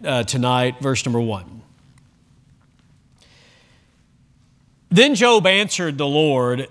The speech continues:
and said, 'I know that thou canst do everything, and that no thought can be withholden from thee.'" And this is God speaking. Job's quoting God. Um,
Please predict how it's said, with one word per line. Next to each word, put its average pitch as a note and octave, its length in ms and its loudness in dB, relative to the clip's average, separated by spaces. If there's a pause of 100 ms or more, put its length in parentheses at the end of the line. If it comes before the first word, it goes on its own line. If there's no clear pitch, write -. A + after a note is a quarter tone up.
and C#3 280 -2
said, A#2+ 680 -2 (680)
'I G3 220 4
know A#3 240 4
that F3 180 -6
thou G3 240 2
canst F#3 540 -8
do D#3 360 -2
everything, B2+ 880 -4 (460)
and C#3 160 0
that C#3+ 160 -2
no G#3 320 2
thought B2+ 500 -8 (200)
can D#3 260 -2
be D3+ 160 0
withholden C3 640 -2
from G2+ 240 -8
thee.'" F#2 300 -16 (1120)
And A2 100 -6
this F3+ 200 2
is D3 240 2
God D#3 340 2
speaking. F3+ 720 -2
Job's C#3+ 340 -2
quoting D#3+ 560 0
God. C3 480 -2 (720)
Um, G#2 640 -4